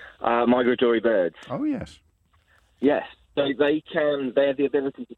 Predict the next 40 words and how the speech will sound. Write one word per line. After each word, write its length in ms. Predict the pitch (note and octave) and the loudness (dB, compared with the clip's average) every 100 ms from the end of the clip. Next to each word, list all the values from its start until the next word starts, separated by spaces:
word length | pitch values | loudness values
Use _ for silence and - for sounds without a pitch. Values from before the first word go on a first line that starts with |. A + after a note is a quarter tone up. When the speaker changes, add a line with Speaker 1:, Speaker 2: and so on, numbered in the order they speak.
| - | -8
Speaker 1:
fly 480 | C3 A2 F#2 F2+ E2+ | -4 -4 -4 -8 -8
with 160 | G#2+ G#2 | -6 -2
either 300 | G#2 G2+ G#2 | 0 0 -4
one 320 | G#2 G#2+ G#2+ | 0 0 0
or 140 | G#2 G#2 | -2 0
both 220 | G#2 G#2 | 0 0
halves 280 | G#2+ G#2 G2+ | 2 0 -2
of 80 | G2+ | 0
their 140 | G2+ | 0
brain 420 | F#2+ A2 G2+ F#2 F2+ _ _ _ | 2 0 0 -4 -12 _ _ _
pretty 160 | B2+ G#2 | -4 -2
much 180 | G2 G2+ | -2 -4
asleep. 340 | - A2+ E2+ - _ _ _ _ _ _ - | 0 0 0 -8 _ _ _ _ _ _ -4
So 80 | G#2 | -2
they 100 | G2+ | 0
go 120 | A2 | 0
into, 200 | G#2 G#2 | 0 0
like, 180 | G#2+ G2 | -2 0
an 60 | G#2+ | 0
R 220 | G#2 G2 | 2 2
E 80 | F#2+ | 2
M 120 | F#2+ F#2+ - | 0 -8 -6
state. 340 | F#2+ F2+ F2+ - - | -2 -2 -4 -14 -14
Speaker 2:
That's 220 | B2 B2+ | -12 -4
what 60 | A2+ | 0
I 40 | |
Speaker 1:
and 80 | A#2+ | 0
they 100 | F#2+ | 2
Speaker 2:
said. 80 | F2+ | 0
Speaker 1:
can 60 | - | 0
Speaker 2:
Semi-sleep. 520 | - A#2+ G2 - - | 0 2 2 0 0
Speaker 1:
maintain, 360 | G#2 G2+ G2 - | 2 2 0 -6
Speaker 2:
Semi-sleep. 640 | - C3 G2+ G2 F2+ C#2+ - | -4 -2 0 0 -2 -6 -14
Speaker 1:
so, 840 | - - _ _ _ _ _ - C3+ | -20 -20 _ _ _ _ _ -10 -2
well, 160 | E3 | 0
yeah, 140 | C#3+ D3 | 2 0
but 140 | B2 G#2 | -4 -2
their 100 | A#2+ | -2
brain 420 | - C#3 C#3 | 0 -2 -2
is 80 | A2+ | -4